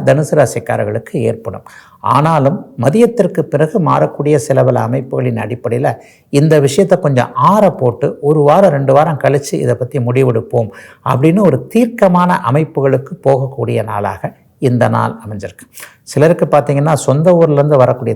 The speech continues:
தகவல்கள் நல்லா இருக்காது. அவர் அப்படி பண்ணிட்டாரு, இவர் இப்படி பண்ணிட்டாரு,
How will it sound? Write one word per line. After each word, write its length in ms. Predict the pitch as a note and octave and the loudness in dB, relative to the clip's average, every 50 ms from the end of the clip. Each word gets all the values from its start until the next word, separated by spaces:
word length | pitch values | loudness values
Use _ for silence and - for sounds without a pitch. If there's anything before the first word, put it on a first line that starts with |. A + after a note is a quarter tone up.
| - - | -4 -4
தகவல்கள் 500 | A2+ A#2 - D3 C#3+ C3+ B2+ C3 C#3+ C#3 B2 A#2+ | -2 0 2 2 2 2 0 0 -2 -2 -2 0
நல்லா 240 | B2 B2+ C3+ D3+ D3+ | 0 2 2 4 2
இருக்காது. 280 | C3+ - - G#2+ G2 - - - - - - - _ _ - | 2 0 -2 -6 -6 -8 -12 -20 -20 -20 -20 -20 _ _ 0
அவர் 160 | C3+ D3 D3 D3+ | 2 4 4 4
அப்படி 200 | C3 - C#3+ D3 C#3 | 2 2 0 0 0
பண்ணிட்டாரு, 380 | - C#3 C#3 C3 C#3 C#3+ C#3+ C#3+ C#3+ | 0 -2 -2 2 2 4 4 4 4
இவர் 160 | C3 C3 C3 B2+ | 4 4 2 2
இப்படி 180 | C3 C3 B2+ A#2+ - | 0 -2 -2 -2 -2
பண்ணிட்டாரு, 460 | - B2+ B2+ B2+ - A#2+ A2+ A2 A2+ | -2 -2 0 0 0 0 0 0 0